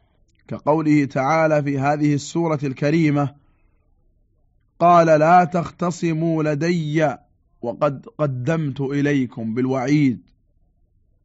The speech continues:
ما يبدل القول لدي"، الآية.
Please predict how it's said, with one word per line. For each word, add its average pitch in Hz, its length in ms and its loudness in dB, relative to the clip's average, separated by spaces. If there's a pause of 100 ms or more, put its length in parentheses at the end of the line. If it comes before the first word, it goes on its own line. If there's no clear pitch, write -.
(100)
ما 143 180 0
يبدل 131 600 -2
القول 156 540 -2
لدي"، 160 580 -4
الآية. 113 500 -6